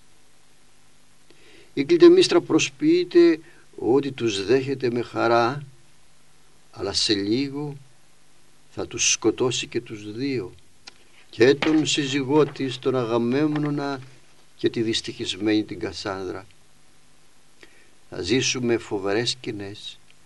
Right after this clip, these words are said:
γιατί η Φόνισσα θα βγει στη σκηνή και θα υποστηρίξει ότι δεν σκότωσε αυτή. «Μα», της λένε οι γέροντες,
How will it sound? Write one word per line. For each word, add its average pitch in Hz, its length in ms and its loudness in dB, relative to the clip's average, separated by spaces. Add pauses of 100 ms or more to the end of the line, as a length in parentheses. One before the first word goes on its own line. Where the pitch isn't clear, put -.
(280)
γιατί 104 280 0
η 113 60 6
Φόνισσα 123 920 0 (1600)
θα 90 140 -10
βγει 92 200 -2
στη - 180 -2
σκηνή 131 760 -4 (840)
και 110 100 -14
θα 123 140 -8
υποστηρίξει 127 840 -8
ότι 127 180 -6
δεν 156 120 0
σκότωσε - 520 -6
αυτή. 104 800 -14 (1500)
«Μα», 151 320 0 (840)
της - 180 -16
λένε 131 180 -12
οι 131 40 -6
γέροντες, 147 760 -16